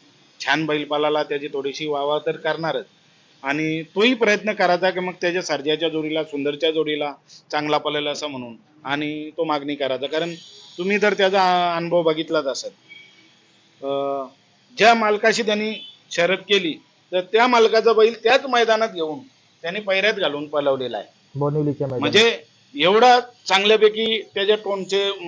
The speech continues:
Speaker 1: बोल गोड होते. कारण एकदा जर आपण विरोधात केलो तर शंभर टक्के आपण दुसऱ्या कोणाला बैल देत नाही, पण, अं, त्या मालकाला जर त्याच्या शब्दात देत होता, म्हणजे त्याच्या शब्दाला स-, सरांच्या भरपूर काही गोडी होती. आणि आता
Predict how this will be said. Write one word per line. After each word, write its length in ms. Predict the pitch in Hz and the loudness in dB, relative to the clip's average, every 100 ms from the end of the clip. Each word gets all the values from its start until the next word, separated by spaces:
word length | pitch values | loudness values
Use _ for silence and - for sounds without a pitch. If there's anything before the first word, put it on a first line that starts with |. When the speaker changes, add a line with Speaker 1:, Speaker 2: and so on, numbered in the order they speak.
| 170 | -4
Speaker 1:
बोल 220 | 170 185 | 2 2
गोड 220 | 175 170 147 | 4 2 2
होते. 160 | 131 | 0
कारण 240 | 156 214 202 - _ - | 0 0 -2 -12 _ -6
एकदा 280 | 165 170 226 | -6 0 2
जर 140 | 233 | 4
आपण 200 | 226 226 | 4 2
विरोधात 380 | 220 220 240 240 | 4 6 6 2
केलो 300 | 240 180 214 | -2 -4 -2
तर 140 | 202 208 | -2 -4
शंभर 380 | 185 180 196 | -6 -6 -6
टक्के 260 | 214 214 202 | -6 -6 -6
आपण 320 | 202 208 208 | -10 -12 -10
दुसऱ्या 280 | 190 196 208 | -10 -8 -6
कोणाला 300 | 190 196 196 | -6 -4 -2
बैल 240 | 180 175 | -2 -4
देत 160 | 160 208 208 | -6 -6 -6
नाही, 220 | 196 127 - _ _ _ _ | -6 -8 -12 _ _ _ _
पण, 260 | 185 190 196 | 0 2 2
अं, 360 | 196 190 190 190 - - _ 208 | 0 0 -2 -4 -6 -20 _ 0
त्या 120 | 233 | 4
मालकाला 400 | 233 226 226 233 | 4 4 0 -2
जर 160 | 233 233 | -2 -4
त्याच्या 260 | 220 233 - | -6 -8 -6
शब्दात 320 | 175 - 190 | -6 -2 -2
देत 160 | 208 202 | -2 -4
होता, 180 | 170 175 | -4 -4
म्हणजे 160 | 175 | -4
त्याच्या 240 | 185 190 196 | -6 -4 -4
शब्दाला 480 | 165 135 160 170 - - _ _ _ - | -4 -2 0 0 -4 -8 _ _ _ -10
स-, 120 | 165 156 151 | -4 0 0
सरांच्या 420 | 151 147 160 165 | 0 0 0 0
भरपूर 340 | 151 143 190 196 | 2 0 0 0
काही 220 | 196 180 | 2 2
गोडी 280 | 151 143 143 | 0 -2 -2
होती. 320 | 123 117 135 - - _ _ | -6 -12 -20 -20 -20 _ _
आणि 580 | 160 170 180 185 180 185 - _ _ _ _ _ _ - | -6 -4 -6 -8 -10 -14 -20 _ _ _ _ _ _ -10
आता 280 | 156 185 | 0 0